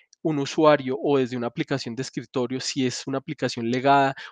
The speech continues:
o orientada hacia un microservicio, sin importar cuál sea su arquitectura,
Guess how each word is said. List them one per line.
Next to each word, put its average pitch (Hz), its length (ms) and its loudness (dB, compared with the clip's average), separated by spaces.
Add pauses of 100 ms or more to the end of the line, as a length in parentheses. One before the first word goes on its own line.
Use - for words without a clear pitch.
o 143 100 4
orientada 127 460 2
hacia 135 160 -2
un 135 80 -4
microservicio, 131 680 -6
sin 160 280 -4
importar 151 520 -2
cuál 180 200 0
sea 180 180 0
su 180 140 -4
arquitectura, - 680 -4